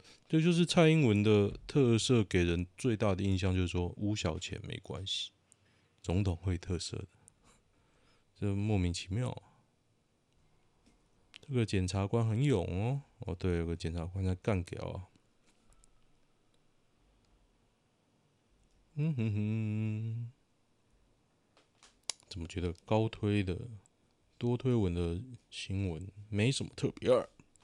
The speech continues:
一八零零指挥中心记者会准时出现了，六点零三分，<laughs> 结果还是六点零三分，干。从来没有准时过的人啊，这个人，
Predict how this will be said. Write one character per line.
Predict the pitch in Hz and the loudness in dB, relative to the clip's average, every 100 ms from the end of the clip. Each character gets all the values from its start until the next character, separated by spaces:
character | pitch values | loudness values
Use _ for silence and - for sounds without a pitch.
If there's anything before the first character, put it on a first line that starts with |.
| - _ - _ - | -20 _ -20 _ -10
一 | 123 147 | -4 0
八 | 165 165 | 4 4
零 | 117 98 | 6 4
零 | 80 98 - _ _ - - | 2 -4 -18 _ _ -20 -14
指 | - 90 | -8 -4
挥 | 110 107 | -2 -2
中 | 107 101 | -2 -2
心 | - 107 | -2 -4
记 | - | -4
者 | 95 | -8
会 | 90 92 | -6 -6
准 | - 85 78 | -6 -10 -8
时 | - - - - - - | -6 -6 -8 -20 -20 -12
出 | - | -4
现 | 143 190 165 | 0 2 2
了， | 107 117 120 90 - - _ _ _ _ _ _ _ _ - - _ _ - - - - - | 0 -2 -2 -6 -10 -20 _ _ _ _ _ _ _ _ -18 -18 _ _ -20 -20 -20 -12 0
六 | 113 92 | 2 2
点 | 85 82 | 0 -2
零 | 82 85 | -2 -2
三 | 87 87 | -2 -2
分， | 87 98 - _ _ _ _ | -4 -8 -10 _ _ _ _
<laughs> | _ _ - 143 160 - | _ _ -18 -16 -12 -2
结 | 104 | 2
果 | 101 | 2
还 | 85 | 2
是 | 92 110 | 4 6
六 | 123 110 | 6 6
点 | 92 82 | 4 -2
零 | 80 80 | -4 -6
三 | 87 87 85 | -4 -4 -4
分， | - 78 87 - | -8 -10 -10 -12
干。 | - 101 110 120 _ _ _ _ _ _ - _ - | -10 -8 -10 -12 _ _ _ _ _ _ -20 _ -6
从 | 110 110 | -2 2
来 | 107 | 4
没 | 110 | 6
有 | 113 95 - | 6 4 2
准 | 92 85 | 0 0
时 | - 92 | 0 0
过 | 104 87 | 2 2
的 | 82 | 2
人 | 80 95 | -4 -6
啊， | 107 92 | -8 -6
这 | 107 | -2
个 | 104 90 | 0 2
人， | 85 85 | 0 -2